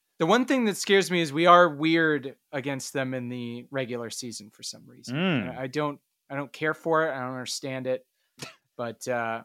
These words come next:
Speaker 1: we've lost both regular seasons game. Obviously, one when it counted in the A F C Championship en route to our Super Bowl. But that's the only thing.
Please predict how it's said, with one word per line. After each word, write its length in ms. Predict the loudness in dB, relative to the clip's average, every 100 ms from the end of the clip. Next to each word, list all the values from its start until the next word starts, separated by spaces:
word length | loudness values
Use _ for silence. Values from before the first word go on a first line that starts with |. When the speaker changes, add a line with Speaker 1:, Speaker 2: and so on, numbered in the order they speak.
| _
Speaker 1:
we've 160 | -10 -2
lost 320 | 0 -2 -2
both 200 | -4 -2
regular 260 | -4 -6 -8
seasons 300 | -10 -12 -12
game. 300 | -10 -10 -6 2
Obviously, 380 | 4 4 -2 -2
one 280 | 0 0 0
when 120 | -4
it 100 | -2
counted 480 | 2 4 4 0 -6 _ _ _ -8
in 60 | -6
the 120 | -4
A 40 |
F 60 | -6
C 140 | -8
Championship 760 | -6 -6 -6 -8 -8 -6 -6 -8 _ _ _ _ _ -12
en 100 | -10
route 220 | -8 -12 -12
to 200 | -12 -10
our 100 | -10
Super 360 | -12 -12 -14
Bowl. 320 | -12 -12 -14 _ _ _ _ _ _ _ _ _ _
But 140 | -6 -4
that's 160 | -4
the 80 | -6
only 160 | -8 -10
thing. 260 | -18 -20